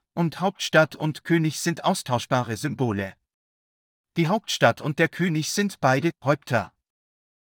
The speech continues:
Als Sennacherib bis an den Hals Judas kam, kam er nach Jerusalem und blieb stehen, denn er hielt am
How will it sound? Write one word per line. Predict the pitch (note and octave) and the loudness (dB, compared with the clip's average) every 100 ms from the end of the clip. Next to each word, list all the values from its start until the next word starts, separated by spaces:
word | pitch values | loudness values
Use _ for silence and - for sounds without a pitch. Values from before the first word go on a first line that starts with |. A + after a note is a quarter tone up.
| _ | _
Als | - D#3 - | 0 0 2
Sennacherib | F#3 G#3 F3+ E3 B2+ - _ | 0 0 0 -2 -4 -8 _
bis | E3+ - | -4 -2
an | C3 C#3+ | -2 0
den | C3 A#2 | 0 2
Hals | D#3+ E3 - - | 0 0 -6 -6
Judas | D#3+ F#3 E3 - | -4 0 0 0
kam, | - C3 G#2+ F#2 _ _ | 0 0 0 -6 _ _
kam | F#3 G#3 | -2 -2
er | D3+ D3+ | 0 0
nach | D#3+ - | 0 -2
Jerusalem | D3 B2 D#3+ D3 C#3 D3+ C#3+ | -4 -2 0 2 2 0 -2
und | D3+ D3+ | -4 -6
blieb | - C#3 - | -4 -4 -2
stehen, | - C#3+ B2+ A2+ - _ | -2 0 0 -2 -8 _
denn | D3 B2 | -2 -2
er | D3+ D#3+ | -2 -2
hielt | E3 E3 - | -2 -2 -2
am | E3+ | -4